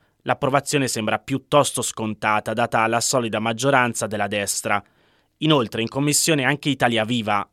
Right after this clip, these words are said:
ha votato il D D L Nordio insieme ai partiti di maggioranza. Ma cos'è esattamente il reato di abuso d'ufficio?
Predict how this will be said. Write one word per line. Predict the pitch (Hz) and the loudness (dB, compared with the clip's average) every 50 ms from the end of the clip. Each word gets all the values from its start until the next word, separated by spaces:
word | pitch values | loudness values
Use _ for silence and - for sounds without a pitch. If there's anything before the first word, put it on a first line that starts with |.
| _ - | _ -8
ha | - | -4
votato | 110 113 113 - 120 117 - 120 | -2 -2 0 2 0 0 0 0
il | 110 104 | -4 -6
D | 101 113 | -6 -6
D | 104 117 123 117 | -4 0 0 0
L | 110 107 120 139 | 0 0 0 2
Nordio | 143 135 123 113 107 95 110 110 104 101 _ _ _ _ _ | 2 2 2 0 -2 -4 -4 -4 -4 -6 _ _ _ _ _
insieme | - 139 123 - - 127 117 113 | -6 -4 -2 -2 0 0 0 0
ai | 113 | 0
partiti | - 113 107 - - 113 - 110 104 | 0 0 -2 -2 -4 -8 -8 -8 -6
di | 107 | -4
maggioranza. | 101 104 104 95 101 104 98 95 98 95 - - - 101 98 - _ _ _ _ _ _ _ _ _ _ _ _ _ _ - | -4 -4 -4 -4 -4 -4 -4 -4 -4 -4 -4 -4 -4 -4 -6 -6 _ _ _ _ _ _ _ _ _ _ _ _ _ _ -2
Ma | - 170 196 - _ _ _ _ _ _ _ _ - | 4 4 4 4 _ _ _ _ _ _ _ _ -6
cos'è | - 214 220 160 - 147 107 95 - _ | 0 0 0 2 4 2 2 2 -2 _
esattamente | - 117 101 110 110 104 - - 110 104 101 98 95 92 90 - - 98 95 92 _ _ _ _ | -8 -6 -2 -2 -2 -4 -2 -4 -4 -2 -2 -4 -6 -8 -10 -8 -6 -6 -6 -6 _ _ _ _
il | - 120 110 | -8 -6 -6
reato | 104 110 110 110 101 - - | -4 -2 0 0 0 -2 -4
di | 110 107 | -6 -6
abuso | 101 92 104 98 98 101 | -4 -6 -6 -10 -10 -10
d'ufficio? | 95 95 - - - 101 92 - - 101 98 - | -10 -12 -14 -12 -12 -10 -8 -6 -6 -6 -6 -8